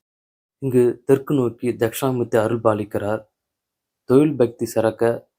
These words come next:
தொழில் கொடிகட்டு பறக்க இவரை வணங்க வேண்டும்.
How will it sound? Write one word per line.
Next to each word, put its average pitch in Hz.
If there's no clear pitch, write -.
தொழில் 135
கொடிகட்டு 123
பறக்க 113
இவரை 101
வணங்க 104
வேண்டும். 98